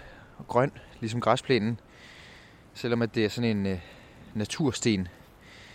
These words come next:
i rødlig grå granit, som ligner en fuldstændig integreret del af, af parken, på en måde, som,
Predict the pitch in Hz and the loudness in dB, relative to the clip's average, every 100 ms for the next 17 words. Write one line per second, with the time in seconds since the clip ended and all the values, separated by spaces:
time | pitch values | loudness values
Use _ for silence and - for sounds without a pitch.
0 | - - - 104 110 127 - 113 107 110 | -20 -16 -2 4 4 4 4 4 6 4
1 | 127 - - - - - - - - - | 2 -2 -14 -20 -20 -20 -20 -20 -18 -18
2 | - - - - - - - - - - | -18 -20 -20 -20 -20 -20 -20 -20 -20 -14
3 | - 113 101 90 - - - - - - | -4 -2 -2 -4 -18 -20 -20 -20 -20 -20
4 | - - - - 117 147 127 185 - 156 | -20 -20 -20 -10 -4 -4 -2 -2 0 2
5 | 110 107 - - 180 117 143 143 107 98 | 2 -2 -2 4 6 6 2 0 2 0
6 | 98 - - - 107 110 107 127 139 - | 0 -8 -20 -8 -6 4 4 6 0 -6
7 | - - - - - - - - - - | -20 -20 -20 -20 -20 -20 -20 -20 -20 -20
8 | - - - 110 117 135 135 107 | -20 -10 -4 4 6 6 4 0